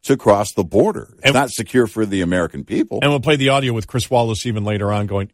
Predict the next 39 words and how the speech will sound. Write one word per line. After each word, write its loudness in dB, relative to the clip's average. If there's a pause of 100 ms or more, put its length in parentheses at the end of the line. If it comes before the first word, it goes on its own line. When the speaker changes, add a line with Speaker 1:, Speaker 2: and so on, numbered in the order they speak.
Speaker 2:
"You're -4
blaming 2
this -2
on 0
Republicans?" 0
Because -2 (240)
he's 2
using 0
the 0
same, 0 (220)
rem-, 2
remember 2
they 4
started 0
that 2
talking 0
point -4
that, 0
Speaker 1:
Mm-hmm. -6
Speaker 2:
well, 8
because -2
Republicans 2
are 0
saying 0
that 0
Biden 4
has -2
open 0
borders, 0 (320)
then 2
people 0
believe -2
it's -4
open 0
borders. 2
Speaker 1:
Yeah. 6 (300)
Speaker 2:
It's -16
like, 2
no, 2